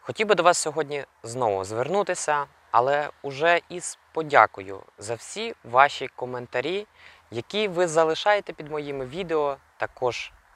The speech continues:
тим підписникам, які відповідають іншим підписникам новим, які приходять на мій канал, і цим способом допомагають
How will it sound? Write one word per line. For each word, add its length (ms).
тим 180
підписникам, 720
які 520
відповідають 1040
іншим 400
підписникам 720
новим, 480
які 260
приходять 720
на 160
мій 180
канал, 460
і 260
цим 220
способом 640
допомагають 880